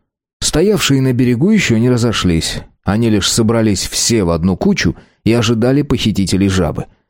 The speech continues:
Когда тролль подошёл к берегу, Тузик направил его прямо на середину толпы. Все молча разбежались, пропуская Маунта с пассажирами. А когда боевые хомяки немного отдалились,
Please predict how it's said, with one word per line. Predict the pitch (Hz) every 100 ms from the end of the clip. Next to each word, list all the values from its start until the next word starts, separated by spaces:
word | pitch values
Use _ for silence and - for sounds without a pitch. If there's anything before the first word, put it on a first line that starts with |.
| _ -
Когда | 185 202 220
тролль | 175 131 110
подошёл | 127 131 151 135
к | 135
берегу, | 220 240 226 214
Тузик | 139 123 117 170 - -
направил | 117 113 117 117 113
его | 113 98
прямо | 98 113 127 147
на | 143
середину | - 95 92 92 98
толпы. | 92 85 - 67 - _ _ -
Все | - 233
молча | 196 120 - 117
разбежались, | 107 117 120 180 147
пропуская | - 101 104 - 127 117
Маунта | 113 117 131 147 165
с | -
пассажирами. | 143 - 143 110 90 76 67 - _ _ -
А | 104
когда | 131 127
боевые | 113 123 117 123 107
хомяки | - 113 110 107 - -
немного | 127 135 127 107 110
отдалились, | 101 120 135 175 120 80